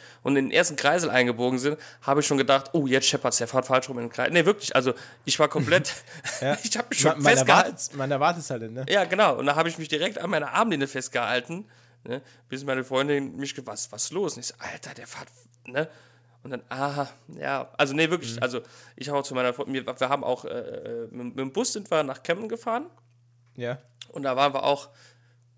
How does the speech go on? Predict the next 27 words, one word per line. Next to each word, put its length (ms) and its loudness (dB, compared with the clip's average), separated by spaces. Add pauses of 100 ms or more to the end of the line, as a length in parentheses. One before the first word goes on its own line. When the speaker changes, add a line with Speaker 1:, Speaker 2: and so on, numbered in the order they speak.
(200)
Speaker 1:
ich 100 -20
glaub, 200 -10
fünfundzwanzig 480 -6
Minuten 360 -4
unterwegs, 680 -8
ne? 240 -6 (500)
Speaker 2:
Mhm. 240 -6 (300)
Speaker 1:
Und 320 -2 (480)
haben 160 -8
wir 160 -8 (720)
glücklicherweise 640 0
einen 60 -4
Doppeldeckerbus, 840 -2
äh, 360 0 (420)
der 140 2
gefahren 400 -4
ist, 300 -4 (1040)
äh, 320 -2
weil 220 2
es 100 -2
gibt 200 -6
nicht 200 0 (240)
nur 220 -2
Doppeldeckerbusse 720 -4
leider 260 -8
in 100 -10
London. 400 -6